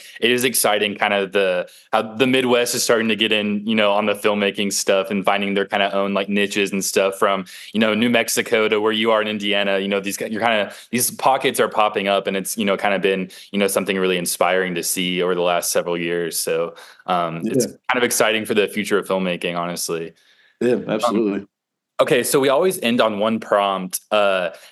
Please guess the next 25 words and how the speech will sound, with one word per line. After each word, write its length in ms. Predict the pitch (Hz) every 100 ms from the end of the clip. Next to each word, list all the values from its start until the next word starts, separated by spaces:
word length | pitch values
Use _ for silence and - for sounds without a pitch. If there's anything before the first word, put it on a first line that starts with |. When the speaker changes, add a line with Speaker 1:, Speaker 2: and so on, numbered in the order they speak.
| _
Speaker 1:
and, 260 | 117 113 107
uh, 240 | 104 107 98
I 120 | 117
wrote 160 | 151
the 60 | 151
one 120 | 139
for 140 | - 107
this 280 | 110 -
week, 300 | 104 98 98 -
and 320 | 104 101 98
it's, 180 | 110 104 110
if 120 | -
you 120 | 147
could 320 | - 143 -
collaborate 580 | - 120 117 120 120 117
with 160 | 113 110
any 220 | 113 127
filmmaker, 680 | 123 110 107 101 98 95 92
past 380 | 104 98 98
or 80 | 101
present, 640 | 90 98 90 85 82 80 -
who 180 | - 101
would 180 | 101 92
you 140 | 90
choose? 680 | 78 85 82 78 76 -